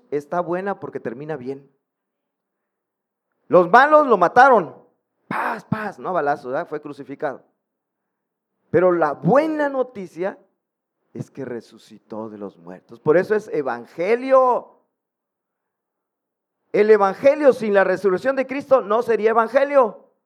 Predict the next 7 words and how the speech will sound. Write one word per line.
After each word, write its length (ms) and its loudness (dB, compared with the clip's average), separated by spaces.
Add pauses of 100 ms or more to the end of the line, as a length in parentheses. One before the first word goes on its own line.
(380)
No 160 0
serían 380 0
buenas 220 -2
noticias, 400 -4
serían 260 -6
malas 260 -4
noticias. 640 -10